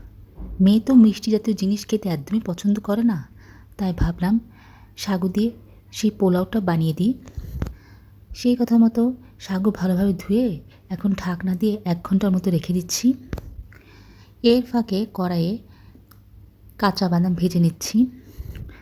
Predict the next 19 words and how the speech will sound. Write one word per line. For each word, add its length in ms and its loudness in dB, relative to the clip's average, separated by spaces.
বাদাম 320 2
ভাজা 260 0
হয়ে 220 2
নি-, 340 2
হয়ে 140 2
গেছে, 460 -2
এটা 140 -4
বাটিতে 400 -4
তুলে 220 -2
রাখছি। 440 0
এখন 400 4
সাগুর 480 -2
পানি 220 2
ছেঁকে 300 -4
নিব। 320 4
সাগুর 400 2
পোলাও 300 0
তৈরি 220 0
করার 200 0